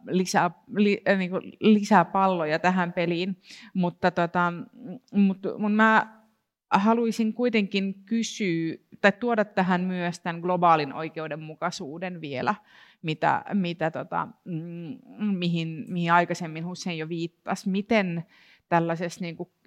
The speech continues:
ku-, jatkuvien kriisien ajassa, tilanteessa, jossa myös äänestäjäkunnalla on koko ajan rankkaa jostain esimerkiksi maailmanpoliittisesta syystä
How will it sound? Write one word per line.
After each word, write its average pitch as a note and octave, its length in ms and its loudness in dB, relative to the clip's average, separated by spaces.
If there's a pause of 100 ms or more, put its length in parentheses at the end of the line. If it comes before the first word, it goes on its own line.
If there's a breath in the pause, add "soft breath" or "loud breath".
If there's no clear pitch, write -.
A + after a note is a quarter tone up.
(380)
ku-, F3 200 -4
jatkuvien F3+ 560 0
kriisien E3 600 -4
ajassa, - 560 -4
tilanteessa, F3 640 -2
jossa E3+ 200 -10
myös E3+ 200 -8
äänestäjäkunnalla D#3 1120 -2
on E3+ 160 -6
koko G#3 340 -2
ajan D3+ 280 -4
rankkaa - 760 -2 (120)
jostain C#3+ 800 -6
esimerkiksi D#3+ 720 -6
maailmanpoliittisesta D#3+ 1120 -6
syystä D#3 520 -10